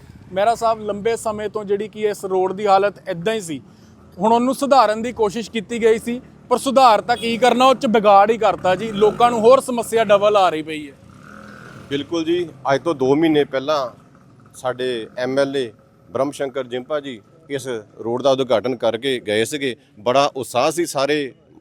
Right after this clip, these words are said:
Speaker 2: ਨਗਰ ਵਾਸੀਆਂ ਦੇ ਵਿੱਚ ਕਿ ਕਾਫੀ ਦੇ-, ਦੇਰ ਤੋਂ ਜਿਹੜੀ ਇਹ ਸਮੱਸਿਆ, ਜਿਹੜੀ ਸੜਕ ਟੁੱਟੀ ਹੋਈ ਸੀ,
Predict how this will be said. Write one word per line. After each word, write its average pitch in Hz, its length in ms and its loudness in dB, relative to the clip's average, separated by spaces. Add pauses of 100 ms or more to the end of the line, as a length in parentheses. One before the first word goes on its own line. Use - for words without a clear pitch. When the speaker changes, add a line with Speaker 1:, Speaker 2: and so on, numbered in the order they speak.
(120)
Speaker 2:
ਨਗਰ 123 280 4
ਵਾਸੀਆਂ 139 400 2
ਦੇ 139 100 0
ਵਿੱਚ 131 260 -6 (340)
ਕਿ 139 80 -2
ਕਾਫੀ 160 400 0
ਦੇ-, 131 300 -8 (200)
ਦੇਰ 123 240 0
ਤੋਂ 165 180 -2
ਜਿਹੜੀ 156 220 -4
ਇਹ 156 140 -2
ਸਮੱਸਿਆ, 131 460 -4
ਜਿਹੜੀ 139 200 -4
ਸੜਕ 127 280 -4
ਟੁੱਟੀ 123 280 -12
ਹੋਈ 123 80 -10
ਸੀ, 127 180 -8